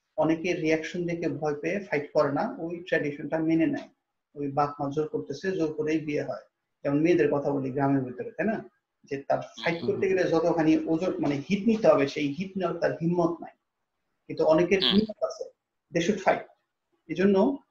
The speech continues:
Speaker 1: মানে ability এবং তার personal preference এবং তার রিজেকশনের মানে strength,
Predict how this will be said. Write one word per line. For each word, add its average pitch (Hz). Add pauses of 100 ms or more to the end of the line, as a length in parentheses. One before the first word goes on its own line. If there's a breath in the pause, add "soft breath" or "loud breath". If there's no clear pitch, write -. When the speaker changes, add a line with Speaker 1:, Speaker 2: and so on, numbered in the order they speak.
(120)
Speaker 1:
মানে 160
ability 220
এবং 156
তার 156
personal 185
preference 190 (140)
এবং 147
তার 143
রিজেকশনের 170 (240)
মানে 143 (180)
strength, 147